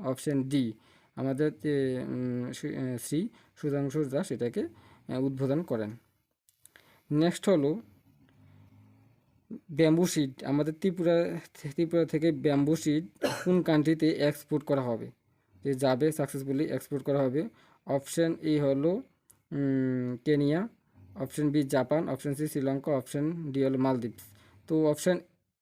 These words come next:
এ হলো সঠিক আনসার, অপশন এ কেনিয়াতে যাবে,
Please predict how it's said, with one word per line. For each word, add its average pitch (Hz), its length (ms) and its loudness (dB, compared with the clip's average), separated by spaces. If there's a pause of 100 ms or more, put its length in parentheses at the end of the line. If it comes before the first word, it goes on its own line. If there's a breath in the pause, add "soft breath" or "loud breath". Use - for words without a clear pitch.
(380)
এ 165 160 6
হলো 160 200 6
সঠিক 151 300 2
আনসার, 127 320 0 (640)
অপশন 156 380 0 (160)
এ 156 240 2 (1040)
কেনিয়াতে 151 460 2
যাবে, 113 280 -2